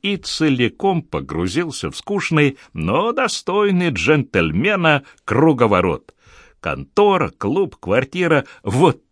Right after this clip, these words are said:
тут-то и началось самое тяжкое испытание, ибо передо мной забрежила неприятная истина. Свет, без которого я обойтись никак не мог —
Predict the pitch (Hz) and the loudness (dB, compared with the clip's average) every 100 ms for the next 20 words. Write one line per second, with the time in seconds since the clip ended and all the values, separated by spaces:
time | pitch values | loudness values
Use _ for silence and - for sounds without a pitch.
0 | _ - 196 - _ _ 160 156 160 - | _ -4 -4 -4 _ _ 2 2 0 -4
1 | 185 170 151 147 - 127 110 107 95 71 | -2 0 2 0 0 0 4 4 4 0
2 | - - _ - _ - - 180 175 160 | -8 -18 _ -20 _ -8 -4 -2 0 0
3 | 139 117 107 107 - 92 - - - 135 | 0 0 0 -2 -2 -4 -4 -8 -4 -2
4 | 123 101 82 - 143 160 120 127 92 _ | 0 0 -2 -6 -2 -2 2 0 0 _
5 | 123 117 98 92 147 170 85 120 117 190 | 0 2 0 0 0 -2 0 0 0 -2
6 | 135 160 147 - - - 120 135 107 110 | 0 2 2 -2 -10 0 2 2 2 4
7 | 110 - 87 80 76 - - - - _ | 2 2 -2 -2 -4 -8 -12 -16 -20 _
8 | _ _ _ - - - 80 147 185 - | _ _ _ -14 -10 -8 -2 2 0 -2
9 | _ _ - - - 71 - 90 - 123 | _ _ -20 -20 -20 -14 -6 -6 -2 -2
10 | 143 175 143 147 156 156 104 113 120 113 | 0 2 4 4 4 2 2 2 2 -4
11 | 127 123 - 71 85 123 117 - 71 73 | -6 -6 -8 -8 -4 -2 -2 -4 -4 -2
12 | 104 170 - - | -2 -2 -4 -12